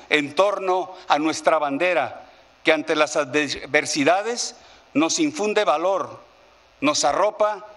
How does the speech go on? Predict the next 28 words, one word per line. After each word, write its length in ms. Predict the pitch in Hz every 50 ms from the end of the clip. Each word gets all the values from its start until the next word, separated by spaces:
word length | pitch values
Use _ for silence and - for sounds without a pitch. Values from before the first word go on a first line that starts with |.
| - - _ _ _ _ _ _ _ _ -
y 160 | - 180 180
nos 240 | 165 147 135 - 208
une. 360 | 214 202 180 147 120 98 - - - - - - - _ - _ _ _ _ _ _ _ - _ _ -
Sigamos 580 | - - 156 151 147 185 208 226 226 202 -
inculcando 920 | 220 208 170 - 190 175 165 - 208 208 202 190 165 147 127 110 87 - - - _ _ _ _ _ _ _ -
en 160 | - 139 139
los 180 | 139 139 139 151
más 240 | 165 180 180 165
jóvenes 680 | - 190 190 196 208 208 208 214 214 208 - - - - - - _ _ _ -
los 200 | 135 143 139 127
valores 400 | 139 139 147 165 180 185 175 -
cívicos 720 | - 214 208 185 185 165 127 - 127 127 117 104 - -
que 180 | - 127 120 117
construyen 840 | - 127 123 120 - - 180 175 185 180 151 165 165 151 151 - - - - - -
una 200 | 143 156 170 165
mejor 420 | 151 135 127 - 156 165 170 160
sociedad 640 | - - 180 147 - - 143 131 127 147 160 170 165
y 80 | 151 156
un 100 | 160 156
mejor 420 | 151 143 139 147 147 143 135 -
país. 520 | 147 127 123 123 117 113 - - - - _ _ _ _ - - _ _ _ _ _ _ _
Compartamos 720 | - 123 120 117 - 151 139 - 175 175 196 202 185 - 190
el 140 | 175 165
orgullo 500 | 160 156 151 156 185 220 220 208 208 208
por 160 | - 196 175 175
nuestra 300 | 175 165 - - 175 156
enseña 400 | 151 147 190 208 202 202 196 185
nacional, 640 | 175 156 - - 156 - 165 190 214 214 208 185